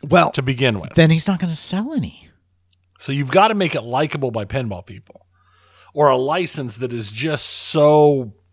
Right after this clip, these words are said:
Speaker 2: attractive that people want it just to have.
Speaker 1: Sure.
Speaker 2: But I, I don't know. It, it is, is one of those things to me that is
Speaker 1: I still don't understand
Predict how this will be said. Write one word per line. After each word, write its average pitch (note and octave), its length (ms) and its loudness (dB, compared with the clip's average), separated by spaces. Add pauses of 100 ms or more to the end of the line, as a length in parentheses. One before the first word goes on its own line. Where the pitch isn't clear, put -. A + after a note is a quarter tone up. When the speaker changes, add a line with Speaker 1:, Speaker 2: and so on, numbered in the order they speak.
(240)
Speaker 2:
attractive B2+ 1000 -2
that A2+ 160 -10
people B2+ 340 -4
want A2+ 240 -2
it G#2 160 -10
just G2+ 380 -6
to - 60 -10
have. - 680 -16 (760)
Speaker 1:
Sure. A3 280 4 (480)
Speaker 2:
But G2+ 500 2 (160)
I, A2+ 260 -2
I A2+ 140 0
don't A#2 160 4
know. B2 320 0
It, A#2+ 160 0
it C3 220 6
is, A#2+ 240 4
is A#2+ 440 -2
one C3 220 4
of C3 60 6
those B2+ 220 4
things C3 380 2
to - 80 -6
me A#2+ 200 -2
that G#2+ 200 -2
is G2+ 560 -6 (2500)
Speaker 1:
I B3 120 0
still A#3 340 4
don't F3 180 2
understand G#2+ 840 0